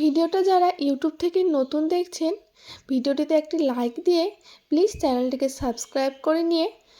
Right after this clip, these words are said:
পাশের বেল আইকনটি প্রেস করে দিন পরবর্তী ভিডিও নোটিফিকেশন পাওয়ার জন্য। তো এটা খুব ভালো করে মিশিয়ে নিয়ে নামিয়ে নিয়েছি। একটু ঠান্ডা করে নেওয়ার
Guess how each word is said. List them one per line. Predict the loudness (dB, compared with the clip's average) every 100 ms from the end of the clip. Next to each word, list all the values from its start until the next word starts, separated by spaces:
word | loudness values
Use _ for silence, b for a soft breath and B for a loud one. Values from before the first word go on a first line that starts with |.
| B B _
পাশের | 0 0 -2 0
বেল | 4 4
আইকনটি | 2 0 0 0
প্রেস | 0 0 0
করে | -4 -4 0
দিন | 0 -2 -4 _ _ _ -2
পরবর্তী | 0 2 0 0 -4 -2
ভিডিও | -2 -2
নোটিফিকেশন | 0 -2 -2 -4 0 0 0 -4 -2
পাওয়ার | 0 0
জন্য। | -2 -4 -4 -6 -10 _ B B B B B
তো | 2 2
এটা | 4
খুব | 0 -2 -4 -4
ভালো | 0 0 0
করে | 0 0 0 0
মিশিয়ে | -2 -2 0
নিয়ে | 0 0 -2 -4 B B B
নামিয়ে | -2 0 2 2 2
নিয়েছি। | 0 -2 -6 -4 -4 -8 B B -4
একটু | -4 -4 -8
ঠান্ডা | -4 -4 -2 -2
করে | 0 0
নেওয়ার | 2 0